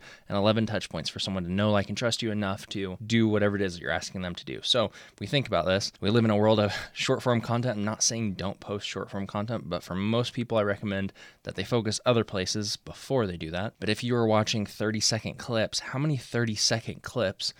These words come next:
do you have to watch to get that seven hours of interaction? If you want the answer, it's eight hundred and forty, which is quite a bit. But how many one-hour podcast episodes does someone have to listen to or watch to get seven hours of interaction?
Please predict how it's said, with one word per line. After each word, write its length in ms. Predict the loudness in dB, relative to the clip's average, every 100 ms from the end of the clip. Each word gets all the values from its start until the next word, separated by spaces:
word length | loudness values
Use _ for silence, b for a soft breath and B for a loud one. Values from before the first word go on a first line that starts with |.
| B B B
do 60 | -4
you 60 |
have 180 | -4 -4
to 80 | -6
watch 560 | -4 -4 -4 -4 -6 -6
to 100 | -12
get 260 | -6 -6 -4
that 360 | -6 -6 -10 -16 _
seven 540 | -6 0 2 2 0 -2
hours 460 | 0 0 0 2 0
of 120 | 0
interaction? 600 | -8 -4 -6 -6 -10 -12 -2
If 80 |
you 60 | 2
want 120 | 2
the 160 | 2 2
answer, 260 | 2 2 0
it's 120 | 0
eight 140 | -2 -2
hundred 360 | -2 -2 -2
and 140 | -2 -2
forty, 420 | 2 2 2 -2
which 340 | -6 -4 -2
is 220 | 0 0 0
quite 240 | 4 4
a 60 | 4
bit. 160 | -2 -6
But 100 | -4
how 100 | 0
many 300 | 2 0 -2 -6 -8
one-hour 680 | -2 0 0 0 0 0
podcast 640 | -2 0 0 2 -2 -2 -4
episodes 420 | -6 -8 -4 0
does 100 | 2
someone 200 | 2 2
have 120 | -2
to 100 | -2
listen 340 | -2 0 0 -2
to 140 | -4
or 100 | -2
watch 380 | 2 2 0 -6
to 80 | -8
get 140 | -6 -2
seven 220 | -2 0
hours 220 | 0 0
of 80 | -2
interaction? 540 | 0 0 0 -2 -4